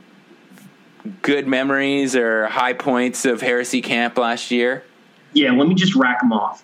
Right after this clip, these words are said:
Speaker 2: Okay, so you gotta imagine, like,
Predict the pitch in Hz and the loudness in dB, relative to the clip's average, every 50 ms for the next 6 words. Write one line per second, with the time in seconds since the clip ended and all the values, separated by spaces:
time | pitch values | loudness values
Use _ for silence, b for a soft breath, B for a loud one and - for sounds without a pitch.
0 | _ - 147 131 - 123 104 101 104 - - - - 180 160 151 147 143 139 135 | _ -2 0 2 2 0 0 -2 -2 -2 0 0 2 2 2 2 2 2 2 0
1 | 135 - - - _ _ _ _ _ _ _ - 151 147 175 202 233 247 226 185 | -2 -4 -6 -12 _ _ _ _ _ _ _ -2 0 2 2 2 2 2 2 2
2 | 175 170 165 160 160 139 135 139 131 127 120 120 117 113 113 113 110 107 104 | 2 2 2 2 2 2 2 2 4 4 4 2 2 2 2 2 2 2 0